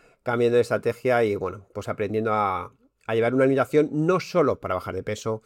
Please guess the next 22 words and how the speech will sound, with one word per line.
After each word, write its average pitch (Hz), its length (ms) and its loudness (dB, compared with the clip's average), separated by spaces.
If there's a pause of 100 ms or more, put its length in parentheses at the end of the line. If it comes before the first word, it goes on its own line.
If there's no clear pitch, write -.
(600)
no 113 240 -2
solo 110 280 0
para 104 140 2
desinflamarte, 107 760 0 (480)
no 120 400 0
solo 117 460 2
para 101 160 -2
tener 101 160 -4
más 95 180 -6
energía, 101 580 -6
no 143 380 4
solo 117 640 2 (720)
para 113 240 2
estar 110 220 2
más 117 180 4
lúcida, 135 600 4 (520)
sino 110 600 -2 (100)
simplemente 127 600 0
por - 360 -2
longe-, 104 320 -4 (100)
por 107 140 0
longevidad, 98 480 -2